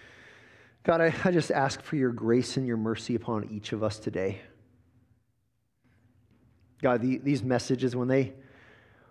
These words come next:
when they come, w-, when it's time to handle your word, eh, around these topics, we, we, we just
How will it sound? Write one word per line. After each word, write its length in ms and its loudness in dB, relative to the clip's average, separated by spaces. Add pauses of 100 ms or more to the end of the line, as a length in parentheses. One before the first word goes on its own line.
when 140 2
they 80 4
come, 400 0 (1500)
w-, 160 -4
when 100 4
it's 120 0
time 320 2
to 60 4
handle 380 2
your 180 4
word, 640 2 (580)
eh, 120 -4 (320)
around 320 2
these 180 0
topics, 500 -2
we, 120 0
we, 380 2 (280)
we 100 0
just 280 0